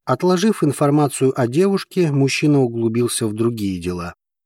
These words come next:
По обыкновению, свободные вечера Зейн проводил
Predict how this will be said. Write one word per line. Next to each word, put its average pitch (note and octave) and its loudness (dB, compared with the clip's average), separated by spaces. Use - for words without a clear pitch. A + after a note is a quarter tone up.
По A2+ 0
обыкновению, A#2+ 2
свободные A#2 2
вечера A2+ 0
Зейн A#2 2
проводил G#2+ 2